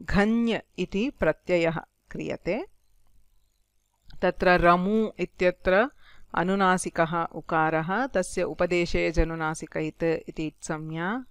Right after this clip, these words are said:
लोपः. घञ् प्रत्ययः हलश्च इति सूत्रेण क्रियते. घञ् इत्यत्र घकारस्य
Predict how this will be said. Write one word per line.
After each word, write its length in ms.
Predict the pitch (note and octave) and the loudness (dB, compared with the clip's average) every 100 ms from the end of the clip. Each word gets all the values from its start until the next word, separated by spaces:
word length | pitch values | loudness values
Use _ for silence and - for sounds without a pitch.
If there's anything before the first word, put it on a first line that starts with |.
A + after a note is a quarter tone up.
| _ - | _ -14
लोपः. 720 | D3+ D#3 D#3+ D#3+ D3 F3+ D4+ - _ _ _ _ _ C#3+ | -6 -6 -4 -4 0 0 0 -4 _ _ _ _ _ -4
घञ् 460 | D3+ G3 G#3+ G#3 - - | 2 4 4 0 -4 -4
प्रत्ययः 800 | D#3+ - E3+ D#3 D#3 E3+ A#3+ D4+ - - | -4 -2 0 2 4 4 2 2 -6 4
हलश्च 720 | F#3 G3+ G#3 - - G3 F#3 - _ _ - | 6 10 10 8 6 4 2 -4 _ _ -8
इति 200 | F3 F3+ | -2 -2
सूत्रेण 640 | - D#3+ - D#3 D3+ D3+ C#3+ _ - | -2 -6 -4 -2 -2 -4 -8 _ -8
क्रियते. 560 | D#3 C#3+ C3+ F#3+ B3 F#4 - _ _ _ _ _ _ _ - | -4 -4 -4 -2 -2 -4 -14 _ _ _ _ _ _ _ -8
घञ् 560 | F#3 F3 A3+ A#3+ A3+ - - | 2 4 4 4 0 -4 -8
इत्यत्र 800 | G3+ - F#3 - - F#3+ G#3+ D4+ _ _ _ - | -8 -2 -2 -2 -2 -2 -2 -4 _ _ _ -16
घकारस्य 1000 | E3+ - F#3 G#3 G3 G3 F#3+ - F#3+ G3+ | -2 0 4 6 8 6 2 -2 -4 -4